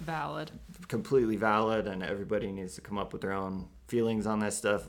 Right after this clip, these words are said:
Speaker 2: Again, the fact farming thing. Um, but from just nutritional aspects, it's, it, uh,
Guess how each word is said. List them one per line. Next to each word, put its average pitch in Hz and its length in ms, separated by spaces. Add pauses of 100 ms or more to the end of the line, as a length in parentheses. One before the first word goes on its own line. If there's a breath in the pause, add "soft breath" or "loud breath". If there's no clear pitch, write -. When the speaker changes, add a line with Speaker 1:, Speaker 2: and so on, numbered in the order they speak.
Speaker 2:
Again, 92 380
the - 100
fact - 300
farming 120 320
thing. 110 320 (720 loud breath)
Um, 92 440 (360)
but - 260
from 113 260
just 120 280
nutritional 104 600
aspects, - 760 (140)
it's, - 380 (500)
it, - 280
uh, 80 380